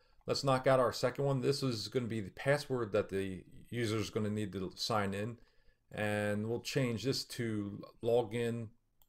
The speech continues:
password. Password, copy this,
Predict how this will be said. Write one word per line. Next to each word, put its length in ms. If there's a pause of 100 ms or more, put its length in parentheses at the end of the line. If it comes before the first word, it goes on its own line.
(400)
password. 460 (4000)
Password, 600
copy 240
this, 420